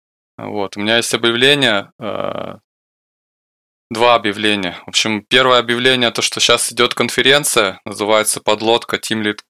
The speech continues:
Crew». Team Lead Crew. <laughs>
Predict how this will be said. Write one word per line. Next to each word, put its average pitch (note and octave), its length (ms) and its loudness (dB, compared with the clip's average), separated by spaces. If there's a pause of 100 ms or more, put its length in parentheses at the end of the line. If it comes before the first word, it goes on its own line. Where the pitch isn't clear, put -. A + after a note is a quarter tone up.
(100)
Crew». B2+ 300 -2 (1000)
Team G#2 220 -6
Lead G2+ 240 -4
Crew. G#2 340 -2 (200)
<laughs> - 400 -4